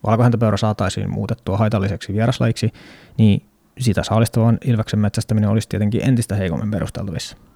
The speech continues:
Ja tämä ajatus siitä, että petokantoja kannattaisi käyttää hirvieläinkantojen hallintaan, niin on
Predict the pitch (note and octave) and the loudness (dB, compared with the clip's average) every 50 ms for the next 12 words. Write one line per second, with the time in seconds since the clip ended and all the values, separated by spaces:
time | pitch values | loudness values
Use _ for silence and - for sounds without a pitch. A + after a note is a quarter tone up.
0 | _ _ _ - - - - - - _ _ _ _ _ - - - _ _ - | _ _ _ -20 -20 -20 -20 -20 -20 _ _ _ _ _ -6 -6 -6 _ _ 0
1 | - A2+ A2 A2 A#2 G#2+ - G#2 - - A#2+ B2 A#2 G#2 F#2+ - - - G2 G2 | 2 4 6 6 6 4 2 0 0 2 4 4 4 4 2 0 -2 -2 -4 -4
2 | - - - - - _ - G#2+ G#2+ B2 A2 A#2 A2 G#2 G2+ F#2+ G2 - - _ | -4 -6 -20 -20 -16 _ -2 2 2 4 4 6 4 4 4 4 2 0 -2 _
3 | _ _ _ _ _ - - A#2 A2 - - A2 G2+ G2+ - G2+ - - - - | _ _ _ _ _ -2 0 2 2 2 2 2 2 2 2 0 -4 -6 -12 -8
4 | - - G2+ - - G2+ G2 F#2+ A2 A2+ A2 A2+ G#2 G2 F#2+ F#2+ G2+ - G2 F#2+ | -4 -4 -4 -2 0 -2 0 2 2 2 2 2 0 0 0 -2 -2 -2 -2 -2
5 | G#2 G#2 G#2 A2 G#2+ A2+ A2+ A2+ A2 G#2+ G#2+ G#2+ G#2 F#2 F2 G2+ F#2+ | -2 0 0 2 2 2 2 0 0 -2 -2 -2 -2 -2 0 -2 -2